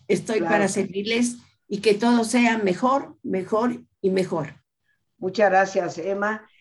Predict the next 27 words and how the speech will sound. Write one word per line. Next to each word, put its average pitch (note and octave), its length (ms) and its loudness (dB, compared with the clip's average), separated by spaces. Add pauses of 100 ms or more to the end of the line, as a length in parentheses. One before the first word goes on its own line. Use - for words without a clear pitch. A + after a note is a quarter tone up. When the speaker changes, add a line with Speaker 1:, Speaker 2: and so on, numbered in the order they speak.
(180)
Speaker 2:
Y F3+ 120 -4
bueno, G#3+ 260 2
amigos, A3+ 400 0
pues F3+ 140 0
nos D#3+ 180 -2
despedimos F3 680 -4
dando F3 240 -4
las D3+ 180 -2
gracias D#3 440 -6
a C3 100 -6
Dios F#3+ 380 -2
por D#3+ 120 -4
este D#3+ 180 -10
espacio D3 400 -4
que A#2+ 60 -16
nos B2 160 -14
permite C3+ 440 -10
compartir, F#3 760 -2 (440)
a D3+ 120 -4
nuestra D3 280 -6
invitada, D3+ 380 -2
la D3+ 120 2
licenciada C#3 600 -2
Emma D3 440 -6 (340)
Villalobos, D#3+ 680 0
experta C3+ 500 -6
foniatra, E3+ 800 -4